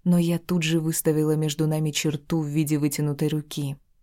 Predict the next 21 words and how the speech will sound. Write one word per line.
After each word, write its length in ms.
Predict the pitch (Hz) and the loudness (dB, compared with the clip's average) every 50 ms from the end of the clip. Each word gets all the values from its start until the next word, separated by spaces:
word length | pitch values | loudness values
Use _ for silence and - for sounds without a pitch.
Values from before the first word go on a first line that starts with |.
| _ - | _ -2
Коснись 560 | - 165 156 - - 175 175 180 180 - - | 0 0 0 2 2 4 4 4 4 2 -2
он 120 | 151 143 | -2 -2
меня, 280 | 143 143 139 139 143 139 | -2 -2 -2 -4 -6 -6
просто 340 | - - 165 165 - - 170 | 0 0 0 0 2 0 -2
сойду 380 | - - 165 160 156 165 175 | 0 2 0 0 2 0 -2
с 120 | 175 - - | -2 0 -2
ума. 500 | 170 170 175 175 180 175 156 143 135 147 - - _ - - - - - - - | 0 2 2 2 2 2 0 -2 -4 -6 -10 -18 _ -20 -20 -20 -20 -14 -4 -4
Здесь 440 | 160 143 143 151 151 147 151 - 160 | -4 -2 0 2 0 2 2 -2 -4
и 40 | |
сейчас. 680 | 156 - 160 151 - - 170 151 143 139 - - - - _ _ _ _ - | -4 -4 -4 -4 -4 -4 -4 -4 -4 -4 -4 -6 -6 -8 _ _ _ _ -12
Шульц 420 | - - - - 190 180 180 - - | -8 -4 0 2 2 2 0 -2 -4
поднял 480 | - 170 160 156 165 165 160 160 170 | -2 -2 0 0 0 0 2 2 2
руки, 280 | 175 185 180 180 - 147 | 2 2 0 0 0 -2
сдаваясь, 800 | 131 131 139 147 143 139 143 139 135 131 131 131 - - - _ - | -2 0 0 0 2 2 2 0 0 0 -2 -4 -6 -10 -10 _ -2
и 160 | - 180 170 | 0 2 2
замер 400 | 147 147 165 156 156 147 143 139 | 2 2 2 2 2 0 0 -2
посередине 640 | 139 143 143 - - 143 147 139 143 147 147 147 143 | -2 -4 -4 -4 -2 -2 -2 0 0 0 0 0 -2
комнаты, 680 | 147 - 160 160 156 151 147 143 143 - 147 147 143 147 | -2 0 0 0 0 0 -2 -2 -2 -2 -4 -4 -4 -6
выпалив 500 | 156 147 147 151 143 151 147 139 139 - | -6 -4 -2 -2 0 0 -2 -2 -2 -2
на 160 | 147 147 143 | -2 -2 -2
вдохе: 600 | 143 139 156 151 143 143 - 143 139 139 139 143 | -2 0 0 0 0 0 -4 -4 -4 -4 -6 -8